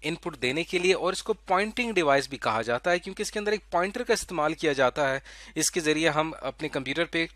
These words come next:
मुख्तलिफ टास्क परफॉर्म करते हैं और <clears throat> ये इस्तेमाल होता है कंप्यूटर को इनपुट देने के लिए। इसको नाइनटीन सिक्सटी एट में डगलस एंगलबर्ट एक साइंटिस्ट थे, उन्होंने इसको इंट्रोड्यूस करवाया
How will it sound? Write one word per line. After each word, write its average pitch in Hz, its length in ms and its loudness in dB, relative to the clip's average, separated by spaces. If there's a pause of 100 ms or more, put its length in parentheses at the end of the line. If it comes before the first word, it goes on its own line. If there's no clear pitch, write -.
(120)
मुख्तलिफ 151 500 -4
टास्क 131 320 4
परफॉर्म 131 360 -4
करते 117 320 -6
हैं 95 200 -10 (800)
और 151 380 10 (260)
<clears throat> 160 140 -10 (920)
ये 160 60 2
इस्तेमाल 156 380 4
होता 156 220 0
है 156 100 4
कंप्यूटर 139 340 0
को 147 120 -6
इनपुट 165 300 -6
देने 165 220 0
के 175 140 -4
लिए। 175 240 0 (280)
इसको 240 520 0
नाइनटीन 170 580 0
सिक्सटी - 460 2
एट 202 180 -2
में 143 180 -2
डगलस 143 480 -2
एंगलबर्ट 156 500 0
एक 135 100 -2
साइंटिस्ट 139 500 -2
थे, 165 80 -2
उन्होंने 147 340 -4
इसको 139 180 -4
इंट्रोड्यूस 117 360 -6
करवाया 147 400 2